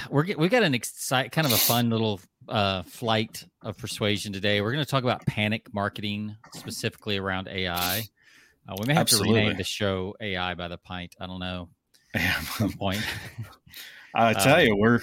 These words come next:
Speaker 2: it's, it's topic of conversation. It's top of
Speaker 1: It's
Speaker 2: mind. Everybody's talking about it right now. So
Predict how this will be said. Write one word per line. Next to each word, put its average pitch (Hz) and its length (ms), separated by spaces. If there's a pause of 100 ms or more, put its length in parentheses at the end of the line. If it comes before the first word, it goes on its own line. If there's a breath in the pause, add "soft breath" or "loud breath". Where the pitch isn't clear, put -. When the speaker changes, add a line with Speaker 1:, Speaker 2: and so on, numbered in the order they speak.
(120)
Speaker 2:
it's, - 280
it's - 260
topic 123 340
of 120 140
conversation. 131 760
It's - 240
top 117 300
of 107 60
Speaker 1:
It's 104 40
Speaker 2:
mind. 104 320
Everybody's 110 460
talking 107 340
about 80 240
it 78 80
right 78 180
now. 80 320
So 82 300